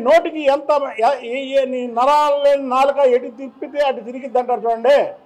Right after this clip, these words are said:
కొడాలి నాని మాటలు సేమ్ అంతే.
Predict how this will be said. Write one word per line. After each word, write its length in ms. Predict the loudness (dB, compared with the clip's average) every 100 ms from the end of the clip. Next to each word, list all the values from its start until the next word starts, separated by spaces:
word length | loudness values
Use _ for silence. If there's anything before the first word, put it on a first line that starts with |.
| _ _ _ _ -20 _ _ _ _ _ -20 -20 _ -14 0
కొడాలి 380 | 4 6 6 4 2
నాని 240 | 0 -2 -2
మాటలు 280 | -2 -2 -4 -4 0
సేమ్ 260 | 4 4 2
అంతే. 240 | 2 0